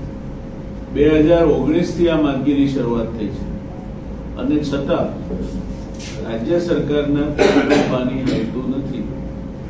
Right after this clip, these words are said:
રાજ્યનો એક મહત્વનો રોજગારીલક્ષી ઉદ્યોગ,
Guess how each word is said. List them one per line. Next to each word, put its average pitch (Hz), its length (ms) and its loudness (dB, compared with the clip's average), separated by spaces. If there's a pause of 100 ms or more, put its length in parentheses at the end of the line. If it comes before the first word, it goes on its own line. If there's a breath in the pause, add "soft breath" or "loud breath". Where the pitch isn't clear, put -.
(840)
રાજ્યનો 156 580 2
એક 156 220 0
મહત્વનો 147 720 0
રોજગારીલક્ષી 147 840 0
ઉદ્યોગ, 135 420 0